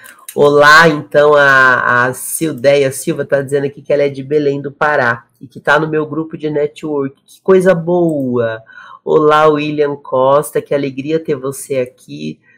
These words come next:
Olha ali que lindo. Boa noite, amiga. A gente cria um, um relacionamento tão íntimo, né, gente? Quando eu faço esse, esse podcast, esse programa diário. E tem sido tão bom pra mim, porque quando eu trabalhava com televisão, era diário.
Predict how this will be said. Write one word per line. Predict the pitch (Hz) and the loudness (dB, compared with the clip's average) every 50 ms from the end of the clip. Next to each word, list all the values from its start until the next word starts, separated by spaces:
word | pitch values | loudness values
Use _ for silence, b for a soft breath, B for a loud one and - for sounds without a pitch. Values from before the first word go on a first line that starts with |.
| b b _ - | b b _ -4
Olha | 139 135 135 131 135 | -2 -2 0 -2 -2
ali | 131 135 139 139 | -4 -6 -6 -10
que | - - 160 | -10 -8 -8
lindo. | 147 139 135 135 131 127 131 123 | -6 -6 -4 -4 -4 -4 -4 -2
Boa | 123 139 139 | 0 2 2
noite, | 139 135 139 139 143 139 - 160 | 2 0 -2 -4 -4 -6 -6 -6
amiga. | 151 147 135 123 123 131 | -4 -4 -4 -4 -2 -2
A | 131 | 0
gente | 127 147 143 143 - | 0 -2 -4 -4 -8
cria | - 139 143 165 165 156 | -10 -6 -2 0 0 0
um, | 143 131 131 131 | -2 -4 -6 -8
um | 131 | -6
relacionamento | 135 139 135 139 135 135 - 139 131 131 131 131 135 131 131 - | -2 0 0 0 0 0 -2 -4 -2 -2 0 -2 -2 -4 -4 -4
tão | - 147 147 | -2 -2 0
íntimo, | 143 131 131 131 - - - 127 | 0 -2 -4 -8 -10 -10 -6 -2
né, | 127 131 127 | -2 0 0
gente? | 123 127 123 123 - | 0 -2 -4 -6 -8
Quando | - - 131 123 131 127 127 - | -8 -8 -8 -6 -6 -6 -6 -6
eu | - 131 | -8 -8
faço | 131 - - 123 127 123 - 127 | -6 -4 -2 -2 -2 -2 -6 -10
esse, | 120 - - 127 127 120 120 _ _ - | -14 -10 -8 -8 -8 -8 -10 _ _ -20
esse | 127 - - _ | -20 -20 -10 _
podcast, | - 131 127 123 - - - 127 127 127 - | -4 -2 -2 -4 -4 -4 -2 -2 -2 -2 -6
esse | 120 - - | -14 -16 -12
programa | - 135 127 123 131 127 131 | -8 -6 -4 -4 -2 -2 -4
diário. | 127 123 131 131 127 131 131 b b b b b b b b b b b _ | -4 -4 -4 -2 -2 -2 -4 b b b b b b b b b b b _
E | - 151 147 147 | -12 -10 -10 -10
tem | 139 - 160 151 | -6 -4 -2 -2
sido | 151 - - 156 156 151 | -2 -4 -8 -10 -12 -14
tão | - _ - 208 226 196 | -6 _ 0 2 2 2
bom | 151 151 147 147 | 4 4 4 4
pra | 143 - 131 127 | 2 -2 -4 -4
mim, | 139 151 156 143 135 - - | -4 -6 -8 -10 -12 -16 -20
porque | 135 131 _ - 160 151 | -20 -20 _ -8 -8 -6
quando | - - 175 170 170 | -2 2 2 2 4
eu | 170 170 | 2 0
trabalhava | 165 - 147 139 143 139 135 135 123 123 | 0 0 0 0 0 0 0 -2 -2 -4
com | 127 - 131 | -4 -6 -8
televisão, | - 131 123 127 123 131 127 120 151 143 | -6 -6 -6 -6 -6 -6 -2 0 2 2
era | 139 135 135 135 | 2 2 0 -2
diário. | 127 135 165 170 151 131 120 120 117 113 113 | -2 0 2 2 4 2 2 0 -2 -4 -8